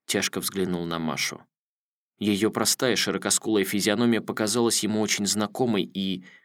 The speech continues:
какой-то невероятно милой. Обычная русская девушка. Только одет вот странно, голос сиплый и курит все время. И накрашена просто зверски. Господи, кто же она такая?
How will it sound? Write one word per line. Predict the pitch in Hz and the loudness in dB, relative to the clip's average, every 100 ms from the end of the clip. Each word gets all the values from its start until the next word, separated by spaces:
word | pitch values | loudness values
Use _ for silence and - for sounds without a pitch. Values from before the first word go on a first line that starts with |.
| - | -12
какой-то | 95 117 117 | -2 0 0
невероятно | 107 104 98 110 104 104 101 | 0 0 0 0 0 -4 -2
милой. | 101 101 87 71 - _ _ _ _ _ _ _ _ _ - | -2 0 -2 -4 -10 _ _ _ _ _ _ _ _ _ -10
Обычная | 104 143 - 90 | -4 0 0 0
русская | 80 92 - 64 | -4 -6 -6 -6
девушка. | 62 67 - - - _ _ _ _ _ - | -6 -8 -8 -12 -16 _ _ _ _ _ 2
Только | 110 101 110 | 2 4 2
одет | 120 95 | 2 0
вот | 73 | -2
странно, | - - 95 80 62 - _ _ - | -2 -2 -4 -4 -10 -16 _ _ -8
голос | 101 113 101 - | 2 4 6 4
сиплый | - 80 76 67 - _ - | 0 -2 -6 -8 -12 _ -6
и | 87 | -6
курит | - 90 - | 0 -2 -2
все | - 78 | -4 -4
время. | 71 69 - _ _ _ _ _ _ _ - | -6 -8 -12 _ _ _ _ _ _ _ 0
И | 113 | 2
накрашена | 98 92 80 - 73 | 2 0 -4 -4 -6
просто | 69 73 - 80 | -8 -6 -6 -6
зверски. | 80 71 - - - _ _ _ _ _ _ - | -6 -6 -6 -10 -18 _ _ _ _ _ _ -4
Господи, | 92 - - 52 - _ _ _ _ _ | -2 -2 -4 -12 -14 _ _ _ _ _
кто | - 123 | -2 2
же | 117 | 4
она | 123 120 | 2 2
такая? | 123 120 80 - | -2 -2 -8 -10